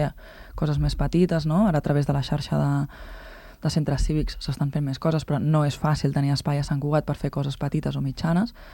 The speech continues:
Per tant, endavant amb tenir equipaments que, que resolguin això. I l'altre és, amb tot el tema dels veïns, una mica en la línia del que comentava l'Àgata, però potser també anant cap a les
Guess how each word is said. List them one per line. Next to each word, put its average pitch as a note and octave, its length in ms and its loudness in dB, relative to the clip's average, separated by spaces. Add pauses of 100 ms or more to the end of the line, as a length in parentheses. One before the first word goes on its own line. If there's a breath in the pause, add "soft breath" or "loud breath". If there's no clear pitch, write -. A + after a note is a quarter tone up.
Per D3 160 2
tant, C#3 240 2 (240)
endavant C#3+ 560 4
amb D3 160 2
tenir C#3+ 220 4
equipaments C#3+ 580 2
que, C#3+ 140 2 (540)
que D#3 120 0
resolguin C#3 400 2
això. F#3 380 4 (720 loud breath)
I E3+ 140 4
l'altre F3 320 4 (100)
és, G3+ 240 6
amb E3 80 6
tot D3+ 160 2
el E3 80 4
tema F3 220 6
dels E3 180 2
veïns, E3+ 300 4
una D3+ 100 2
mica D3+ 160 0
en D#3+ 80 4
la D#3 80 4
línia D#3 220 4
del D#3+ 80 2
que D#3+ 100 2
comentava D#3+ 480 2
l'Àgata, E3 400 0
però D#3 100 4
potser D3 280 -2
també D#3 180 0
anant D3 180 0
cap D3+ 140 -2
a E3 80 4
les D3+ 100 2